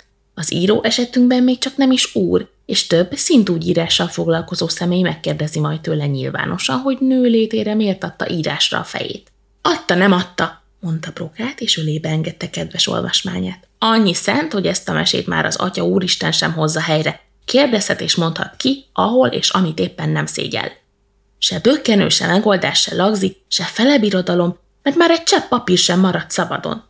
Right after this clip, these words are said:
Hát miféle Istentől elrugaszkodott mese az ilyen? Miféle író? Egyáltalán honnan veszi a bátorságot bárki,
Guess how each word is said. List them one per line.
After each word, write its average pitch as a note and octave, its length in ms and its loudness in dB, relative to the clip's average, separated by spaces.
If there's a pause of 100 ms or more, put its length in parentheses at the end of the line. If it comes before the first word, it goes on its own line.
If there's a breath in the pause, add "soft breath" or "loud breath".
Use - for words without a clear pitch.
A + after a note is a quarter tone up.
(160)
Hát A3+ 200 -6
miféle C#4 540 6
Istentől G#3 520 2
elrugaszkodott G3 760 0
mese F#3 280 0
az F3 160 -4
ilyen? - 380 -8 (140)
Miféle F3+ 540 0
író? G3+ 480 -6 (260)
Egyáltalán E3+ 720 -4
honnan G#3 460 0
veszi F3 280 -4
a D#3+ 60 -4
bátorságot D#3+ 800 -2
bárki, D3 580 -2